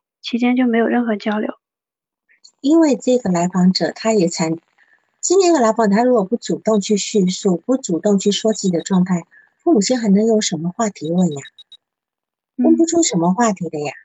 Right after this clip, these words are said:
Speaker 2: 对吧？顶多“你好不好啊？
Speaker 1: 嗯。
Speaker 2: 最近怎么样啊？啊，多吃饭啊，哎，等等。”就只能够总是说这些话而已啊，“天气冷了，要多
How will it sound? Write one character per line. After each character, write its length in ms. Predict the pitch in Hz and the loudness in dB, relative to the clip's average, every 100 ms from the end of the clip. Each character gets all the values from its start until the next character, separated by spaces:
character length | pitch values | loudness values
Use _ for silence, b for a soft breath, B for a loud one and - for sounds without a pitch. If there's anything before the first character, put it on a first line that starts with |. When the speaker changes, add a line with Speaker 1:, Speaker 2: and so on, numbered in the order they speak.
| _ _ _ _ _ | _ _ _ _ _
Speaker 2:
对 80 | 226 | -2
吧？ 240 | 196 139 _ _ _ _ _ _ - | -2 -4 _ _ _ _ _ _ -2
顶 120 | 196 | 2
多 140 | 226 254 | 4 4
“你 160 | 226 | 4
好 160 | 233 196 | 0 0
不 80 | 226 | 0
好 120 | 226 | 0
啊？ 400 | 202 202 202 208 | 2 2 2 2
Speaker 1:
嗯。 60 | 202 | 0
Speaker 2:
最 100 | 240 | -2
近 340 | 240 226 220 | 0 2 2
怎 80 | 202 | 2
么 120 | 190 | 2
样 240 | 214 226 | 2 2
啊？ 420 | 220 208 202 196 196 _ _ - | 2 2 2 0 -4 _ _ -4
啊， 160 | 220 | -4
多 160 | 214 226 | 0 -2
吃 160 | - | -2
饭 280 | 220 233 208 | 0 0 2
啊， 300 | 202 190 180 | 2 2 0
哎， 140 | 196 196 | 0 0
等 180 | 180 | 2
等。” 160 | 185 175 | 2 2
就 100 | 403 - | -4 0
只 140 | 277 | 0
能 80 | 226 | 2
够 80 | 403 - _ | 0 -2 _
总 260 | - 339 175 | -8 -6 -4
是 160 | 349 | -2
说 280 | 339 - 320 | -2 0 0
这 100 | 320 | 0
些 160 | - 311 | -2 -6
话 300 | - 320 240 | -2 -2 2
而 80 | 208 | 2
已 100 | 185 | 2
啊 80 | 226 | 0
，“天 140 | 311 311 | -2 0
气 120 | 320 | 0
冷 200 | 247 185 | 2 2
了， 40 | |
要 180 | 214 240 | 2 0
多 200 | 240 240 | -2 -4